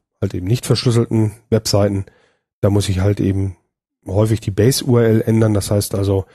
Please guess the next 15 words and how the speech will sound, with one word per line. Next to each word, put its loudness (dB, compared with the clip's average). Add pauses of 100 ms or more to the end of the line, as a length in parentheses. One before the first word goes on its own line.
(440)
ich -16
muss 0
dann 0
anstatt -4
H 4
T 2
T 0
P, 0
H -2
T -2
T -2
P -2
S 0
schreiben. 0 (1900)
Und 0